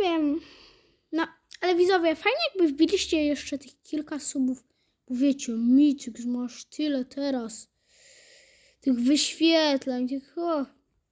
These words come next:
no, strasznie dużo ma tego na tym odcinku. Mega to zrobił, naprawdę, widzowie. Mówię wam, że to mega zrobił. A odcinka, no, nie oglądałem, ale,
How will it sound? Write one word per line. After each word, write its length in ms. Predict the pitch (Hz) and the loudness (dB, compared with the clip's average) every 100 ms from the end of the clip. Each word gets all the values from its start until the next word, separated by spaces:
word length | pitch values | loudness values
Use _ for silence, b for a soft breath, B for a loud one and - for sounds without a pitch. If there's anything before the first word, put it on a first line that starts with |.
| _ 254 | _ -2
no, 240 | 262 285 | 0 0
strasznie 400 | 294 370 359 262 | 0 0 0 0
dużo 200 | 247 233 | 0 -2
ma 140 | 220 220 | -4 -6
tego 300 | 208 208 - _ _ _ _ _ | -6 -8 -12 _ _ _ _ _
na 120 | 233 | -4
tym 160 | 240 240 | 0 0
odcinku. 540 | 233 - 214 214 220 _ _ _ _ - | -2 -6 -8 -8 -14 _ _ _ _ -2
Mega 280 | 294 320 262 | 0 2 0
to 160 | 220 | -4
zrobił, 380 | 214 202 208 214 _ _ _ | -8 -6 -8 -10 _ _ _
naprawdę, 460 | 214 294 277 196 208 | -8 -6 -4 -6 -8
widzowie. 380 | 214 196 208 214 _ _ _ _ _ _ 240 | -8 -8 -10 -14 _ _ _ _ _ _ -8
Mówię 260 | 233 247 | -2 0
wam, 240 | 247 247 247 | 0 0 -2
że 140 | 254 | -2
to 100 | 262 | -2
mega 340 | 285 302 226 | -2 -2 -4
zrobił. 440 | 226 214 220 226 262 _ _ b b b b b b - | -6 -8 -4 -4 -4 _ _ b b b b b b -2
A 120 | 262 | 0
odcinka, 760 | 262 - - 320 302 294 277 | 0 -2 2 2 2 0 2
no, 160 | 269 262 | 2 4
nie 240 | 269 359 | 4 4
oglądałem, 640 | 339 294 262 240 214 240 349 403 _ _ _ _ _ _ _ _ _ _ _ _ _ _ _ _ _ _ _ | 2 2 0 -2 -6 -4 -4 -6 _ _ _ _ _ _ _ _ _ _ _ _ _ _ _ _ _ _ _
ale, 680 | 254 254 262 269 269 269 | -2 2 4 4 2 0